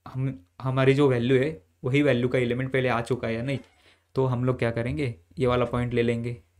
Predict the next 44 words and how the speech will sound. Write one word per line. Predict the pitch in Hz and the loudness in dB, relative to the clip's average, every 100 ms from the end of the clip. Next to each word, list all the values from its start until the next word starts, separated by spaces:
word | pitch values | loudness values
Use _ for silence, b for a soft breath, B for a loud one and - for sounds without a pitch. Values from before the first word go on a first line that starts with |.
| _ _ _ - | _ _ _ -6
हम | 123 | -2
लोगों | 123 120 | 0 0
को | |
पता | 120 120 | -2 0
होना | 127 110 | 0 0
चाहिए। | 107 120 | -4 -4
इसलिए | 147 143 117 104 B B B B | -4 -2 -2 -4 B B B B
अब | 131 139 | -2 -2
चेक | - 135 131 | 0 0 2
करा | 127 120 123 _ - | 0 0 -4 _ -4
माइनस | 123 131 131 | 0 0 0
थ्री | 131 | 2
और | 127 120 | 4 2
थ्री | - 123 | 0 0
का | 143 156 - _ - | 0 -4 -8 _ -6
एब्सोल्यूट, | 123 - 120 110 - _ _ | -6 -2 -2 -2 -8 _ _
अब | 139 | -4
वो | 135 131 | 2 4
आया | 123 127 | 6 4
वन, | 117 110 110 - _ - | 2 0 -4 -14 _ -10
तो | 123 | 0
वन | 120 123 | 0 0
हम | 123 | 0
लोगों | 120 120 | 0 -2
ने | 127 | 0
काउंट | 120 120 | 0 0
में | 117 117 | 0 -2
ऐड | 117 | -2
कर | 117 | -4
दिया। | 110 110 - | -6 -8 -2
अब | 135 131 | 0 2
अगली | 120 120 | 0 0
बारी | 117 113 113 b b b b b _ | 0 -2 -8 b b b b b _
तो | 127 | -2
ये | 127 | 2
बढ़ा | 127 123 127 | 4 4 2
दिया, | 135 127 | 0 0
आई | 120 120 | -2 -2
बढ़ा | 123 123 | 0 -2
दिया | 135 139 127 - _ - | -2 -4 -6 -14 _ -10
और | 113 120 | -6 -4
जे | 120 123 | 0 2
बढ़ा | 120 120 | 2 0
दिया, | 117 113 | 0 -4